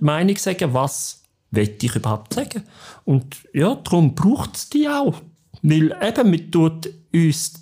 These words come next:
äh, in Heime reinstecken, können nicht sagen, wo wir wollen wohnen. Oder, ja, also bei mir ist das nicht, Gott Glück nicht der Fall. Da, ich kann ja sagen, ich wohne jetzt dort, wo ich wohne.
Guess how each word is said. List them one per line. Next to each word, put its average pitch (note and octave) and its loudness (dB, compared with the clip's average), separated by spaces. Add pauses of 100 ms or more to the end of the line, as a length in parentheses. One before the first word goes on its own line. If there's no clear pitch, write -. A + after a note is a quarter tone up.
(760)
äh, C#3 2
in C#3+ 2
Heime G#3+ 2
reinstecken, C4+ 0
können D#3 0
nicht G3 0
sagen, B3+ -2 (100)
wo E3+ 4
wir C4 2
wollen C#4 0
wohnen. B3+ 2 (440)
Oder, D3 0
ja, G3 2
also C3 -2
bei C#3 0
mir E3 2
ist D#3+ -2
das D3 -2
nicht, F3 -2
Gott D3+ -2
Glück D3 0
nicht - -2
der B3+ -2
Fall. F#3+ 2
Da, - -2
ich D#3 0
kann A3+ 0
ja A#3 2 (200)
sagen, - -4
ich G#3+ -2
wohne F#3+ 4
jetzt B3+ -8
dort, A3 0
wo E3 4
ich D3+ 2
wohne. A3 2